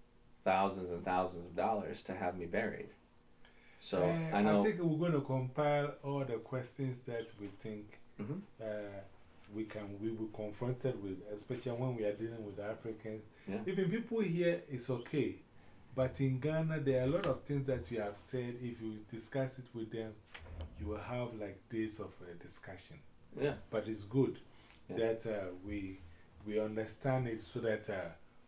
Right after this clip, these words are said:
Speaker 2: we'll be ready to answer questions. We don't have to convince people,
Speaker 1: Right.
Speaker 2: but we have to encourage them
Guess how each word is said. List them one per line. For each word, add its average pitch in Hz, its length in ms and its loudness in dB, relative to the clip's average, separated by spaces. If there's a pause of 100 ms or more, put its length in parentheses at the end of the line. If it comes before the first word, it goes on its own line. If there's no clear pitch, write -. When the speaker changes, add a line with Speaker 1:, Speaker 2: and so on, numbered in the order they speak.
Speaker 2:
we'll 107 120 -4
be 107 120 -2
ready 131 380 4
to 107 180 -8 (140)
answer 113 220 -6
questions. 95 640 -6 (360)
We 143 80 6
don't 190 160 8
have 151 180 6
to - 80 -6
convince 120 520 0
people, - 460 -8 (300)
Speaker 1:
Right. 92 120 -4
Speaker 2:
but 98 240 -4
we 107 160 -8
have 131 320 2
to 107 160 -4 (100)
encourage 123 580 0
them 98 280 -6